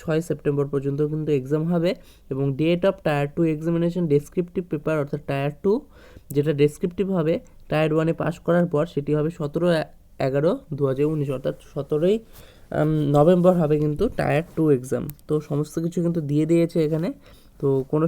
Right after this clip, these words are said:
সমস্যা হওয়ার কথা নয়। এখানে ভ্যাকেন্সি বলেছে পরে জানানো হবে, যেমনটা সিএইচএসএল এ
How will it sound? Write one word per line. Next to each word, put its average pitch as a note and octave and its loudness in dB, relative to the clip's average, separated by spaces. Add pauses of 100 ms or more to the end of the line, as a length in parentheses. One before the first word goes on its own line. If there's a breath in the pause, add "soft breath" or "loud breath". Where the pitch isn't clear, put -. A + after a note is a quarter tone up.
সমস্যা D3 -2
হওয়ার D#3+ 2
কথা C#3+ 0
নয়। A3+ -2 (1120 loud breath)
এখানে D3 4 (100)
ভ্যাকেন্সি E3 2 (120)
বলেছে D#3+ 2 (120)
পরে D3 4
জানানো D#3+ 2 (100)
হবে, D#3 2 (200)
যেমনটা C#3 0
সিএইচএসএল D3+ -2
এ D#3 2